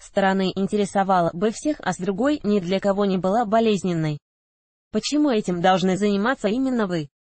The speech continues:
Потому что, Козерог, всё неплохо, а местами даже хорошо. Могло бы быть лучше, но вы предпочитаете не жаловаться, а максимально эффективно использовать то, что доступно.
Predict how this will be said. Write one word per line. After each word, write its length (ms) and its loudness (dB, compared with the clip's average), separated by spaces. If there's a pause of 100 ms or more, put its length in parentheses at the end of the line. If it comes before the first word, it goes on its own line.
(240)
Потому 340 0
что, 200 -4
Козерог, 500 0
всё 220 -4
неплохо, 520 -2
а 80 -2
местами 560 0
даже 300 -2
хорошо. 540 -2 (380)
Могло 380 0
бы 140 2
быть 240 -2
лучше, 520 0
но 180 0
вы 140 0
предпочитаете 880 -2
не 140 0
жаловаться, 720 2
а 80 0
максимально 680 0
эффективно 580 -2
использовать 640 -4
то, 140 -6
что 200 -6
доступно. 680 -2